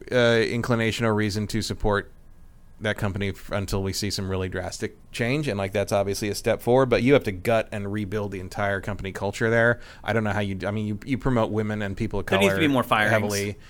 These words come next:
Speaker 1: More firings, uh, complete shakeup at the top ranks of Blizzard. I would say,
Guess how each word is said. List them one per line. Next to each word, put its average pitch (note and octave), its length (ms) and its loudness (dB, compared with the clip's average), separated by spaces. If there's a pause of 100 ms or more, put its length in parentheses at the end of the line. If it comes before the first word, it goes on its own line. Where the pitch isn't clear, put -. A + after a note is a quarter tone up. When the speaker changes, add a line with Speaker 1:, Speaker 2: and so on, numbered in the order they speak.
(120)
Speaker 1:
More D#3 120 8
firings, C#3 640 10 (260)
uh, G#2 200 2
complete G#2+ 400 -2
shakeup B2 380 4
at B2 80 0
the - 80 -8
top A#2 280 4
ranks A2 300 0
of A2 100 -4
Blizzard. G#2+ 480 0 (200)
I A#2 180 4
would A2 180 4
say, G2+ 440 0